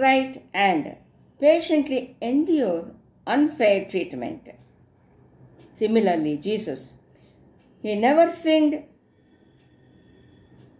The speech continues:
nor ever deceived anyone. He was a sinless man, Son of God,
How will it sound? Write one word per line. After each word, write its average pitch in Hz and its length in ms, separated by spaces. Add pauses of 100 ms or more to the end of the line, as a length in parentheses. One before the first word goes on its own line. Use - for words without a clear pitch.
(280)
nor 196 340
ever 147 160 (840)
deceived 220 460
anyone. 175 560 (1300)
He 233 200
was 175 180
a 156 140
sinless 277 460 (100)
man, 175 320 (1080)
Son 214 280
of - 220
God, 156 320